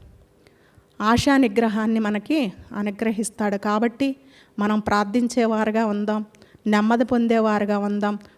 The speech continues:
కృప పొందేవారుగా ఉందాం, స్వస్థత పొందేవారుగా ఉందాం, దీవెన పొందేవారుగా ఉందాం.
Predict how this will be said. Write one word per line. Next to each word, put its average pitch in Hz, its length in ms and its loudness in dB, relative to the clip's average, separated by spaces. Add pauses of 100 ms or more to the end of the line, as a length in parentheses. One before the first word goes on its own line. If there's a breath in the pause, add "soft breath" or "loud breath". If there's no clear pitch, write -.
(120)
కృప 214 220 2
పొందేవారుగా 220 800 2
ఉందాం, 202 440 -4 (260 soft breath)
స్వస్థత 220 420 0
పొందేవారుగా 214 800 2
ఉందాం, 196 340 -4 (360 soft breath)
దీవెన 247 380 6
పొందేవారుగా 208 760 2
ఉందాం. 190 400 -4